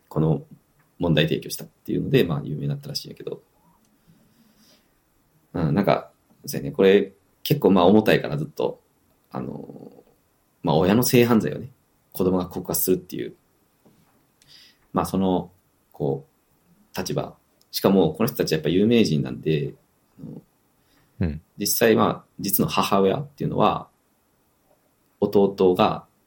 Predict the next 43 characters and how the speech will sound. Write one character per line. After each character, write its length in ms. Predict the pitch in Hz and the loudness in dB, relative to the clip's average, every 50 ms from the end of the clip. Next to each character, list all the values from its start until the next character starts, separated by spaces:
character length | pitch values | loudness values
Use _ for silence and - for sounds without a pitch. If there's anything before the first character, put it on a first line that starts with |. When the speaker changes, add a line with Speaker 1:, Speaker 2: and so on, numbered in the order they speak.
| _ _ _ _ _ | _ _ _ _ _
Speaker 1:
こ 120 | - - | -14 -14
う、 80 | - - | -12 -6
近 200 | - - 110 107 | 0 2 2 4
親 140 | 104 - 110 | 4 2 2
相 180 | - - 104 - | 4 4 4 2
姦 100 | - - | 0 -2
さ 160 | - - - | -6 -6 -6
れ 100 | 82 80 | -6 -6
て 120 | - 78 | -4 -4
い 60 | 78 78 | -4 -4
る 140 | 82 85 - _ _ _ _ _ _ _ _ _ _ _ _ _ _ _ _ | -4 -4 -8 _ _ _ _ _ _ _ _ _ _ _ _ _ _ _ _
っ 20 | _ | _
て 100 | - 82 | -4 -2
い 60 | 80 | -2
う 60 | 73 | -2
の 100 | 76 78 | -2 0
を、 260 | 90 98 - - - - _ _ _ _ _ _ _ _ _ _ _ _ _ _ _ 92 | 0 0 0 0 -4 -10 _ _ _ _ _ _ _ _ _ _ _ _ _ _ _ -12
Speaker 2:
う 60 | 90 | -12
ん。 120 | 78 87 - _ _ _ _ _ _ _ _ _ _ _ _ _ _ _ _ _ _ _ _ _ | -12 -12 -14 _ _ _ _ _ _ _ _ _ _ _ _ _ _ _ _ _ _ _ _ _
Speaker 1:
知 220 | - - - - _ | -10 -10 -10 -10 _
っ 260 | _ _ _ _ _ | _ _ _ _ _
て 300 | 95 87 - - - - _ | 2 2 2 2 0 -4 _
る 160 | 82 80 80 80 | -10 -8 -8 -8
か 140 | - - - | -10 -8 -6
ら、 280 | 71 73 69 - - - _ _ _ _ | -4 -4 -4 -4 -8 -14 _ _ _ _
当 120 | - 117 113 | -2 0 2
然 140 | 120 117 | 2 2
な 100 | 117 113 | 2 2
が 100 | 95 78 | 0 0
ら 60 | 69 - | -2 -6
そ 80 | - | -6
の 60 | - | -2
味 100 | - 107 | 0 0
方 400 | 104 110 107 - 107 104 87 - - _ _ _ _ _ _ _ _ - | 2 2 0 2 2 0 0 -2 -8 _ _ _ _ _ _ _ _ -10
な 80 | 78 76 | -6 -4
は 160 | - - 92 | -2 -2 -2
ず 240 | 92 90 85 87 - _ _ _ _ _ _ _ _ _ _ _ _ _ _ _ _ _ _ _ _ _ _ _ _ - | -2 -4 -6 -8 -12 _ _ _ _ _ _ _ _ _ _ _ _ _ _ _ _ _ _ _ _ _ _ _ _ -8
な 80 | - 80 | -6 -6
ん 40 | - | -6
や 40 | |
け 60 | - - | -6 -8
ど 100 | - - | -12 -10
も、 240 | - - - - | -10 -10 -10 -12